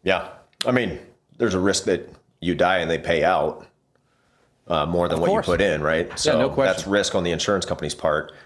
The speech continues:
Speaker 1: but they mitigate that risk by the rising cost of the annual renewable term insurance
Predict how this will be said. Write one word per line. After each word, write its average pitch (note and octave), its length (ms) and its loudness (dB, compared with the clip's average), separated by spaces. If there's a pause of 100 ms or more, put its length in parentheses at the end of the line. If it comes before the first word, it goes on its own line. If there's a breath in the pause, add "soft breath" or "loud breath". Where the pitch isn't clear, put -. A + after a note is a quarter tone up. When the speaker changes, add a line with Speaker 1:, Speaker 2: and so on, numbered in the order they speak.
(300 loud breath)
Speaker 1:
but F2 420 0
they F2+ 120 2
mitigate E2+ 460 0
that E2 200 0
risk E2+ 300 -2
by E2 180 2
the D2+ 200 -4
rising E2 440 0
cost E2+ 380 0
of D2+ 100 -2
the D#2+ 180 -6
annual E2 680 -2 (320)
renewable D#2+ 520 -2
term D#2 280 -4
insurance C2 560 -8